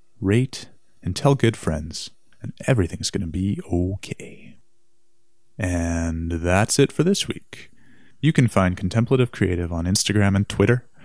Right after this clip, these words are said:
where you can stay connected with us between episodes.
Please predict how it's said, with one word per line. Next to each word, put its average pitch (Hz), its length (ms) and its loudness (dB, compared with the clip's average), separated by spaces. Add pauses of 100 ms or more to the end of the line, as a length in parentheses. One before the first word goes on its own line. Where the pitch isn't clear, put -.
(400)
where 87 140 -4
you 87 60 -4
can 92 100 -4
stay 104 220 2
connected 104 380 0
with 101 140 -2
us 107 160 2
between - 400 2
episodes. 143 640 2